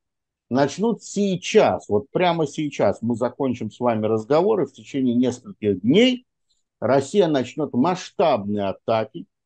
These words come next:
на энергосистему Украины. И жители вот этих Харькова,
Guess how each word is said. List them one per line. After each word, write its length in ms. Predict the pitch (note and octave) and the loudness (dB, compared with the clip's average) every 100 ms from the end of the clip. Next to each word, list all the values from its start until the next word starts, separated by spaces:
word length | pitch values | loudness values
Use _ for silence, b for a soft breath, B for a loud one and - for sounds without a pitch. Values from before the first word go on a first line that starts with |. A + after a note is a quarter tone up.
| _ - | _ -6
на 320 | A2+ C3 C3+ | -2 2 2
энергосистему 1700 | C3+ C#3+ E3+ E3+ E3+ F3+ - _ _ - B2+ B2 - C#3 C3+ C#3 - - | 2 2 0 -2 -4 -6 -8 _ _ -8 -8 -8 0 4 4 4 -2 -8
Украины. 680 | A#2 - A#2+ A#2 G2+ E2+ - _ _ _ - | -6 -2 0 0 -2 -6 -14 _ _ _ -4
И 120 | D3+ | -2
жители 560 | A2 F#3+ G3 - A2 | 0 0 -2 -4 -4
вот 260 | G2 A2+ - | -2 -2 0
этих 320 | C3+ - F#2+ | -2 -2 -12
Харькова, 840 | - F#3 F3 D#3+ C#3+ - C3 A2+ | -8 -2 0 0 -2 -4 -6 -6